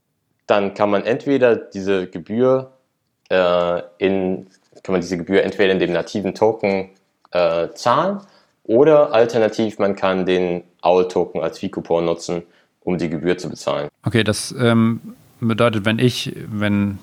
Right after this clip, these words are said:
Speaker 2: dann eine Partnerfirma oder ähnliches oder jemand ein Prediction Market auf Basis der Gnosis-Plattform startet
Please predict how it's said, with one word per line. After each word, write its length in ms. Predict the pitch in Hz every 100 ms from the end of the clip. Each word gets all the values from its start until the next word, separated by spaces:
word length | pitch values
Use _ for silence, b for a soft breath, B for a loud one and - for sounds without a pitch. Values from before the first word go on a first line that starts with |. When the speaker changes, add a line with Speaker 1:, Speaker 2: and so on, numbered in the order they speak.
| -
Speaker 2:
dann 160 | 107
eine 140 | 104 95
Partnerfirma 760 | - 139 139 - 131 127 123
oder 180 | 110 104
ähnliches 560 | 113 113 110 113 104 -
oder 160 | 95
jemand 360 | 95 101 101 95
ein 140 | 98
Prediction 380 | - 104 101 113
Market 320 | 104 104 104
auf 340 | 104 92 - - -
Basis 300 | 101 95 -
der 140 | 104
Gnosis-Plattform 680 | 104 95 - 107 101 95 90
startet 500 | - 120 143 151